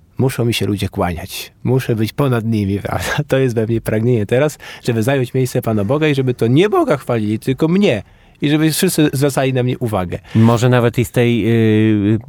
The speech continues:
Speaker 2: pychy żywota, nie wiem, czy dobrze mówię, to
Speaker 1: A.
Speaker 2: nawet może niektórzy mają śmiałość mówić Panu Bogu, że ma Mu służyć.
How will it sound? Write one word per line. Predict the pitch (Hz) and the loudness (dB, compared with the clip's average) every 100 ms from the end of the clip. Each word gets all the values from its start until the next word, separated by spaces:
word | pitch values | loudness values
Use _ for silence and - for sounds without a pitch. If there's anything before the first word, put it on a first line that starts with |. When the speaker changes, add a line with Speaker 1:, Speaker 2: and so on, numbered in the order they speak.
| - | -2
Speaker 2:
pychy | 123 107 107 - - 104 101 | 2 4 2 0 0 4 4
żywota, | 95 110 104 95 - 87 120 | 4 4 4 2 0 0 2
nie | 117 | 4
wiem, | 92 92 | 4 2
czy | - 101 92 | 2 0 2
dobrze | 92 92 98 | 2 2 4
mówię, | 95 92 110 | 4 4 4
to | |
Speaker 1:
A. | 104 | 4
Speaker 2:
nawet | 104 107 113 | 4 4 2
może | 107 104 | 4 4
niektórzy | 104 110 101 | 4 2 2
mają | 107 101 98 | 4 4 2
śmiałość | - 104 104 104 - | 2 2 2 0 -2
mówić | 107 104 104 - | 2 2 2 0
Panu | 107 123 | 0 2
Bogu, | 135 98 | 2 2
że | 92 | 2
ma | 90 87 | 2 2
Mu | 87 | 0
służyć. | - 90 85 85 - | 0 -2 0 -2 -4